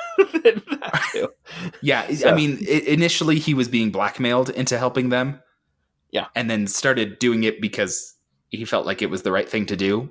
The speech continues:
Speaker 2: but, like, kept all the dirty copness as he was doing the right thing. <laughs> Just
Speaker 1: Yeah.
Speaker 2: less of the blackmail to do it.
Speaker 1: Amy Acker stars as Root, a hacker who can talk with the machine,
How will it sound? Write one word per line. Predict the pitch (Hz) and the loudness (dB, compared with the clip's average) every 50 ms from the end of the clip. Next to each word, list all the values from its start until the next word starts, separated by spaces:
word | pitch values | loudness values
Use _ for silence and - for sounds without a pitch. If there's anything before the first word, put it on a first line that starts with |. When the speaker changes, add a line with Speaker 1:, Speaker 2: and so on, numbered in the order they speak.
| - _ | -8 _
Speaker 2:
but, | - 113 101 - - - _ | 0 0 0 0 -4 -12 _
like, | 95 104 87 80 - - _ _ _ _ _ _ _ _ _ _ _ - | -6 -6 -6 -6 -8 -14 _ _ _ _ _ _ _ _ _ _ _ -2
kept | 156 127 - - | -2 -2 0 0
all | 101 98 104 107 | 0 2 2 0
the | 101 107 98 92 - - _ _ _ _ | 0 -2 -4 -4 -4 -10 _ _ _ _
dirty | 123 110 107 107 95 | 0 0 2 0 -2
copness | - - - 107 98 - - 123 120 117 127 - - - - - - _ _ _ _ _ 120 | -2 -4 -4 -4 -4 -6 -6 -6 -4 -4 -2 -2 -2 -4 -6 -8 -12 _ _ _ _ _ -4
as | 135 123 | -2 0
he | 120 120 | 2 0
was | 120 120 | 0 2
doing | 123 131 120 123 131 | 2 2 2 2 2
the | 123 120 | 2 2
right | 127 127 123 | 2 0 0
thing. | - - 135 127 143 156 143 - - _ _ | 2 2 2 2 2 0 -2 -2 -10 _ _
<laughs> | _ _ _ _ _ | _ _ _ _ _
Just | - 127 - | 0 2 2
Speaker 1:
Yeah. | 127 | 4
Speaker 2:
less | 120 113 - - | 4 2 2 0
of | 120 107 | 0 -2
the | 110 | -2
blackmail | 101 107 98 113 - - 139 127 127 127 135 131 131 - _ _ _ | -2 0 -2 -2 -2 -2 -2 0 2 2 0 0 -2 -6 _ _ _
to | - 143 | -4 0
do | - 185 165 | 2 4 4
it. | 185 175 - - - _ _ _ _ _ _ _ _ _ _ _ _ _ _ _ _ _ | 2 2 -2 -8 -18 _ _ _ _ _ _ _ _ _ _ _ _ _ _ _ _ _
Speaker 1:
Amy | 131 143 143 143 143 139 127 - - | -2 0 0 0 0 -2 -2 -2 0
Acker | 139 147 - - 151 139 | -2 -2 2 2 2 0
stars | - - - 135 131 127 123 107 | 0 0 2 4 4 4 2 0
as | 92 98 - - 127 | -4 -6 -6 -10 -4
Root, | 131 143 170 226 269 - - - | 0 2 2 2 0 -6 -8 -4
a | 202 190 82 | -4 -4 -4
hacker | 85 - - 131 135 - 139 120 | -4 -2 -4 -4 -2 0 -2 0
who | 120 131 123 | 0 -2 -2
can | - 120 107 | -2 -4 -8
talk | - - 127 123 - - | -2 -2 -2 -2 -2 -2
with | 104 117 113 - | -4 -4 -4 -4
the | - 120 | -8 -10
machine, | 117 120 - - 131 123 123 123 120 | -8 -8 -6 -4 -4 -2 -2 -4 -6